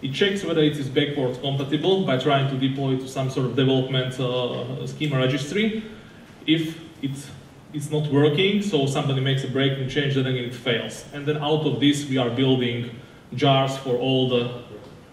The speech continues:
all the components to include, and they have all the integration protocols. So this way we are keeping schema evolution and, and, and message evolution sort of contracts under control. And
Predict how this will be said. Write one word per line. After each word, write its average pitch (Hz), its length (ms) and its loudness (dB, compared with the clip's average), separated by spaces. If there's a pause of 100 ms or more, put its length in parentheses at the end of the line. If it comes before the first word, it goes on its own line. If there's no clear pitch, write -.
(280)
all 131 160 4
the 131 100 0
components 147 520 0
to 123 100 -6
include, 143 400 6
and 127 140 4
they 127 100 2
have 120 140 2
all 127 160 4
the 123 100 2
integration 120 480 0
protocols. 113 480 -2
So 123 60 -6
this 147 200 2
way 143 140 4
we 131 140 4
are 127 160 4
keeping 135 420 0
schema 151 320 -2
evolution 131 640 2
and, 120 320 -4
and, 117 300 -2 (1040)
and 120 120 -4
message 135 320 0
evolution 123 640 -2 (300)
sort 113 240 -8
of - 60 -10
contracts 135 680 0 (680)
under 135 240 2
control. 127 600 0 (2000)
And 139 420 -2